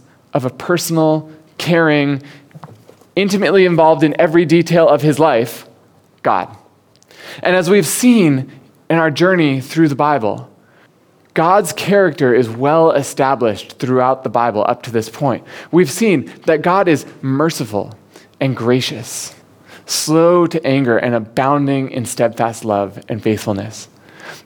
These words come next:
God is quick to forgive, he is quick to show love, and he is slow to become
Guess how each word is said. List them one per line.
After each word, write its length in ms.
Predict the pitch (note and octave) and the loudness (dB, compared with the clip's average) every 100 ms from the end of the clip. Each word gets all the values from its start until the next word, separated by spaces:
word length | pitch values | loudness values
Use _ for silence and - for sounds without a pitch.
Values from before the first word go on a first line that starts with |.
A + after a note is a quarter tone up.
| C3+ | -4
God 300 | E3 F3+ F#3 | 0 2 2
is 260 | C#3+ A2+ - - | 0 0 -12 -14
quick 420 | - - A3 A3 - | -8 0 0 -2 -8
to 100 | D3+ | -6
forgive, 480 | C#3+ A2 G#2 F#2 F#2 - | -4 -2 -2 -2 -6 -12
he 140 | - E3+ | 0 2
is 220 | C3+ - - - | 2 -4 -18 -8
quick 320 | - A3+ - | -2 -2 -2
to 120 | F#3+ | -6
show 520 | - D3+ B2 A2+ - - | -2 0 0 0 -6 -6
love, 360 | A2+ G#2 F2+ - - | -2 -2 -4 -14 -8
and 100 | B2+ | -4
he 160 | B2 | -2
is 160 | B2+ - | -2 -4
slow 500 | - C3 A#2+ G#2 G2+ - _ | -4 0 0 -2 -8 -16 _
to 100 | - | -6
become 360 | A2+ B2 A#2 | -4 -4 -4